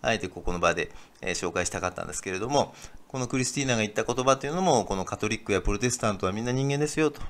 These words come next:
いうような言い方。まあ、これ自体がですね、あの、なんていうのかな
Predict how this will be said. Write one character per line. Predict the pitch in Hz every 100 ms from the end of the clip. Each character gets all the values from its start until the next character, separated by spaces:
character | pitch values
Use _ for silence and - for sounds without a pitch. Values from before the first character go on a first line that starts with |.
| -
い | 131
う |
よ | 143 139
う |
な | 104
言 | 107
い |
方。 | 110 101 98 - - - - -
ま | 123
あ、 | 113
こ | 139
れ | 156
自 | 180
体 | - 131
が | 104
で | 92
す | -
ね、 | 127 127
あ | 110 98
の、 | 92 90 87 87 87
な | 85
ん | 85
て | 92
い |
う | 90
の | 85
か | 90
な | 92 92